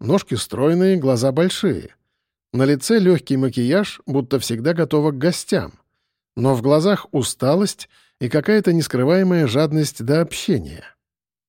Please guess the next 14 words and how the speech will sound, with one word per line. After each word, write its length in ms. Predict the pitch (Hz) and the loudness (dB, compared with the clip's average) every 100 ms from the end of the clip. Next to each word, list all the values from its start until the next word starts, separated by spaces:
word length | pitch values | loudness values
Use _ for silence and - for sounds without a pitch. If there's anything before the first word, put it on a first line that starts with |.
| _ _ - | _ _ -6
Лицо 400 | 113 139 - 262 | -2 -2 0 2
милое, 520 | 143 180 196 190 180 - | 4 4 4 4 2 0
улыбка 440 | 131 180 196 185 | 2 2 2 -2
кокетливая, 760 | 185 - 185 180 175 175 165 - _ _ - | -2 0 0 2 2 4 2 -2 _ _ -8
но 200 | 117 143 | 0 2
взгляд 360 | 131 151 202 - | 2 0 0 2
такой, 320 | 190 185 240 | 0 2 0
будто 360 | 170 170 - 170 | 2 0 2 2
она 180 | 175 | 2
уже 200 | 165 160 | 2 2
давно 300 | 156 175 202 | 2 2 2
разуверилась 580 | 156 123 143 147 143 135 | 2 2 2 2 2 0
в 80 | - | -2
принцах 560 | 214 240 202 117 95 | 0 0 0 -4 -6